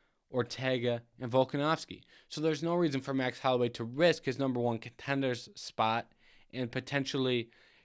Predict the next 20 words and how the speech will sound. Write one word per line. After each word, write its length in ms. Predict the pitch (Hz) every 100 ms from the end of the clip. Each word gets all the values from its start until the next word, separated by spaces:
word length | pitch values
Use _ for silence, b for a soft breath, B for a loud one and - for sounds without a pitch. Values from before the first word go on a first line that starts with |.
| b
get 200 | 165 160
in 160 | - 139
a 160 | 131
fight 420 | 127 - 131 127 -
where 320 | 127 120 120
he 140 | 117
needs 320 | 127 123 123
a 80 | 120
lot 240 | 120 113 110
of 120 | 107
time 300 | - 104 95
to 120 | -
recover. 580 | 117 117 165 160 110 85 _ _ _ _ _ _ _ _ _ _ _ _ -
You 120 | 120
know, 280 | 113 104 104 - b b b
if 180 | - 120
Volkanovski 640 | 165 180 143 139 135 135
goes 200 | 117 120
out 180 | 117 113
there 260 | 110 101